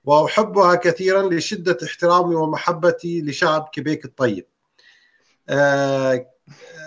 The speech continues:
بيير، أنت بتذكرني لما أنا درست فرنسي في، في كيبيك. لما جيت أدرس فرنسي، نفس المشكلة التي واجهتها.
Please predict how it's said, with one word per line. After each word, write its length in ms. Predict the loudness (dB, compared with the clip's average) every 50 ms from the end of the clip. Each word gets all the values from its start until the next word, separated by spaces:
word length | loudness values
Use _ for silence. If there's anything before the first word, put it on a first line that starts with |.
| -20 -18 -18
بيير، 440 | -8 -2 2 4 6 6 6 6 6
أنت 140 | 4 4 2
بتذكرني 580 | 2 2 2 2 0 2 0 0 2 2 4
لما 240 | 4 4 4 4 4
أنا 80 | 4 2
درست 340 | 2 2 0 0 -2 -2
فرنسي 580 | -2 2 4 4 4 4 2 -2 -2 -2 -2 -2
في، 300 | -4 -4 -4 -4 -4 -4
في 140 | -6 -8 -8
كيبيك. 420 | -8 -6 -4 -2 -2 -4 -6 -10 _ _ _ _ _ -20 -20 _ _ _ -6
لما 200 | -2 0 0 2
جيت 180 | 2 2 2 2
أدرس 320 | 0 2 2 0 0 2
فرنسي، 500 | 2 4 4 4 4 2 0 -2 0 2
نفس 320 | 2 2 2 0 0 2
المشكلة 560 | 2 2 2 2 0 -2 -2 -2 0 2 2 4
التي 380 | 4 4 4 2 0 -2 2
واجهتها. 680 | 4 4 4 4 4 2 0 0 -2 -2 -2 -2 -4